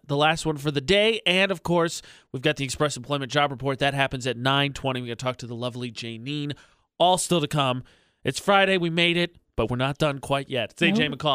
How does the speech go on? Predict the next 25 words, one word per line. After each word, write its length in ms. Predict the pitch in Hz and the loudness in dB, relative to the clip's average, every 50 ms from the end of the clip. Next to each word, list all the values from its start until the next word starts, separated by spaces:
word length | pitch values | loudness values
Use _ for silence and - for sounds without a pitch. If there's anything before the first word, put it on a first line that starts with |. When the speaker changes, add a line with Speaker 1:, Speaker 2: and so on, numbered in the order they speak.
| 127 | 2
Speaker 1:
on 80 | 123 117 | 0 -2
V 180 | 110 123 120 117 | -2 -2 0 0
F 180 | 117 - - | 0 0 0
X. 420 | 123 117 107 - - - - - - _ _ _ _ _ _ _ _ _ - | 0 0 0 -2 -6 -8 -8 -10 -12 _ _ _ _ _ _ _ _ _ 2
Speaker 2:
Taylor 260 | 403 403 427 427 339 | 2 4 4 4 4
Swift's 360 | - 427 466 466 311 - - | 4 4 4 4 2 2 2
new 180 | 453 480 466 453 440 415 | 4 6 6 6 6 6
album's 340 | 415 415 392 381 339 302 339 | 6 6 4 4 4 6 6
out. 320 | 359 339 320 269 240 202 | 6 6 6 4 4 2
Woo! 80 | 247 - 740 807 784 762 740 740 719 698 679 | 2 2 2 2 2 2 2 4 4 4 6
Speaker 1:
Yay! 760 | 640 571 554 554 539 508 480 466 440 415 403 392 - - 349 294 | 6 6 6 6 4 4 4 4 4 4 4 4 4 4 4 2
Speaker 2:
I 240 | 269 247 294 311 311 | 2 2 2 2 0
can't 220 | - 330 302 277 262 | -2 -2 -2 -2 -2
even 160 | 262 247 226 | -2 -4 -4
express 340 | 208 - - 214 196 202 - | -6 -6 -4 -4 -4 -2 -2
how 120 | 208 202 | -2 -2
excited 360 | 190 190 - 196 185 180 175 | -2 -2 -2 0 0 0 0
I 120 | 175 175 180 | 2 2 2
am 180 | 175 175 175 | 0 0 -2
about 260 | 175 175 175 170 170 | -2 0 0 0 0
this 280 | - 165 165 175 - - | -2 -4 -4 -4 -6 -8
because 260 | - 226 208 311 285 | -10 -6 -4 -2 0
I 80 | 320 339 | 2 2
love 280 | 339 349 370 370 - | 2 2 0 0 0
her. 300 | - 226 185 160 - - | -2 -2 -2 -2 -4 -8